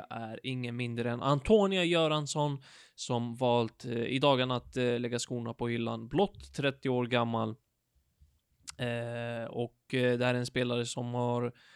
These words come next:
tagit E M-brons med Sverige, eh, V M-brons, förlåt, V M-brons med Sverige tvåtusenelva och V M-brons, eh, förlåt, nu, eh, vände jag över red på det flera gånger. Vi tar om det.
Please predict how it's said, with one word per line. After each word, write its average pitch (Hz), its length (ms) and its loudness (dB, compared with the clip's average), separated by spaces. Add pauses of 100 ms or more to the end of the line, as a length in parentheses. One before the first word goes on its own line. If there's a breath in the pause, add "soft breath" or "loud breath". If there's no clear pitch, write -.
(140)
tagit 135 340 0
E 151 140 2
M-brons 139 500 2
med 135 120 0
Sverige, 135 600 2 (140)
eh, 123 200 -2
V 143 200 6
M-brons, 135 640 0
förlåt, 131 340 2
V 131 220 -2
M-brons 123 460 -2
med 123 100 -4
Sverige 120 300 -2
tvåtusenelva 120 640 -6
och 120 140 -8
V 120 140 -4
M-brons, 120 560 -8 (720 soft breath)
eh, - 260 -10 (480)
förlåt, 120 300 -8 (220)
nu, 131 200 2 (400)
eh, 120 60 0
vände 127 300 6
jag 131 80 6
över 127 120 4
red 139 220 4
på 135 80 0
det 123 100 4
flera 143 320 6
gånger. 120 400 0
Vi 156 120 0
tar 185 160 8
om 190 120 6
det. 117 120 4